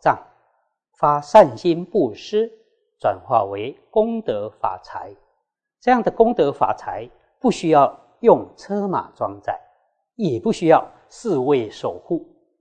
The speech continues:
而且这些功德宝藏会随时跟随着我们，甚至跟随我们到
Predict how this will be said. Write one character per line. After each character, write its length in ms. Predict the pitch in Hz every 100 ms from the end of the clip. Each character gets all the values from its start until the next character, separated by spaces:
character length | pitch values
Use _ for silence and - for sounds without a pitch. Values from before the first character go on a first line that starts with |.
| _ _ _ _ _
而 180 | 120 135
且 240 | - 104 _ _
这 140 | 147
些 160 | 123 113
功 340 | - 180 208
德 220 | 208 110
宝 320 | 107 - 95 -
藏 240 | 143 120 - _ _ _
会 260 | - 175 - _ _
随 560 | - - 117 113 139 196
时 380 | - 113 117 _ _ _ _
跟 200 | - 143
随 220 | 143 110 95
着 140 | 110
我 160 | 98 82 _
们， 80 | - _ _ _ _ _ _
甚 320 | - 208 123
至 200 | - 160 - _ _ _
跟 320 | - 214 220
随 240 | 220 131 113
我 140 | 104
们 180 | 98 110 _ _ -
到 180 | 147